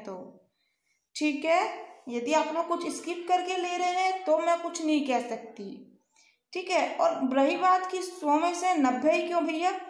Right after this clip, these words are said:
नाइंटी out of हंड्रेड ही क्यों, हंड्रेड by हंड्रेड क्यों नहीं,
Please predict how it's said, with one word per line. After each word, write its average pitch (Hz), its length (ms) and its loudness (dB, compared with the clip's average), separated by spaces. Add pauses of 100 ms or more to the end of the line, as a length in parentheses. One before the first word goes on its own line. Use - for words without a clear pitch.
(480)
नाइंटी 254 500 2
out 311 260 4
of 339 200 2
हंड्रेड 302 480 4
ही 349 100 0
क्यों, 320 280 2 (280)
हंड्रेड 269 500 4
by 330 60 6 (100)
हंड्रेड 311 460 2
क्यों 320 180 2
नहीं, 285 280 4